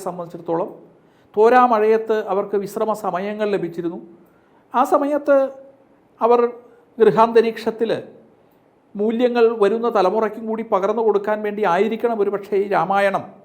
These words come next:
വായിച്ചു തുടങ്ങിയത്. കർക്കിടകത്തിൽ രാമായണം വായിക്കുക, ചിങ്ങത്തിൽ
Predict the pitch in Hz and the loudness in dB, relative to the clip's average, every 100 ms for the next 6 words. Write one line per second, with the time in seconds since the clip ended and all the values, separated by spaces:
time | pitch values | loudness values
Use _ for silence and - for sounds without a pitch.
0 | _ _ _ 185 175 185 180 190 160 165 | _ _ _ -2 0 0 -2 -4 -4 -6
1 | 165 254 - - _ _ _ - 247 294 | -10 -10 -16 -20 _ _ _ 0 2 2
2 | 269 254 254 226 214 214 226 233 226 196 | 4 4 4 4 4 6 2 2 0 0
3 | 196 190 196 214 - - - _ _ _ | 0 -2 -2 -2 -4 -16 -20 _ _ _
4 | 247 262 294 302 | -6 2 2 2